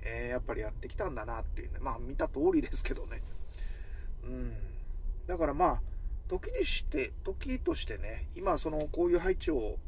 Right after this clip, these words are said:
天体配置してるんですがね。え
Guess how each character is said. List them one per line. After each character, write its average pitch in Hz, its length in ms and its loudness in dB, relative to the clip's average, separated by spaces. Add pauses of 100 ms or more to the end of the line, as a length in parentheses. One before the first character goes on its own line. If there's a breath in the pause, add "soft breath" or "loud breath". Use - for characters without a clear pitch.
(320)
天 151 140 -2
体 156 140 2
配 156 140 4
置 - 140 -2
し - 80 -2
て 170 120 2
る 175 80 2
ん 147 80 -2
で - 80 -4
す - 120 -4
が - 100 -4
ね。 - 140 -6 (1040 loud breath)
え 131 500 0